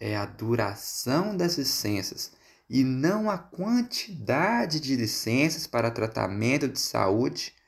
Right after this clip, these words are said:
que traria à tona essa relação entre vínculo de trabalho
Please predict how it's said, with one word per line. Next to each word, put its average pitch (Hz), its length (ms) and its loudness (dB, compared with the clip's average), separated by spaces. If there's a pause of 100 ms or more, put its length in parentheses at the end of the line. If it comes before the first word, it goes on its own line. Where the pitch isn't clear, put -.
(480)
que - 160 -6
traria 117 600 0
à 135 180 4
tona 160 800 4 (540)
essa 117 260 -2
relação 117 800 0
entre 104 260 -2
vínculo 117 760 4
de 123 140 -2
trabalho 117 760 2